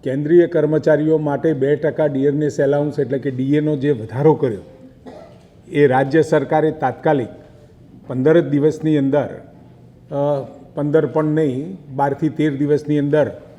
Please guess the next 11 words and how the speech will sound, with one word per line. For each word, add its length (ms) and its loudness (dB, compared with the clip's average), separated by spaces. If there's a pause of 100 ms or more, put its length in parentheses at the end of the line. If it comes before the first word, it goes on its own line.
(460)
એ 240 4
રાજ્યના 480 0
કર્મચારીઓને 800 -2
આપવાનો 400 0
પણ 140 -4
નિર્ણય 360 2
કર્યો 260 4
છે. 160 -4 (1800)
અને 460 2 (320)
આ 160 4
જે 560 4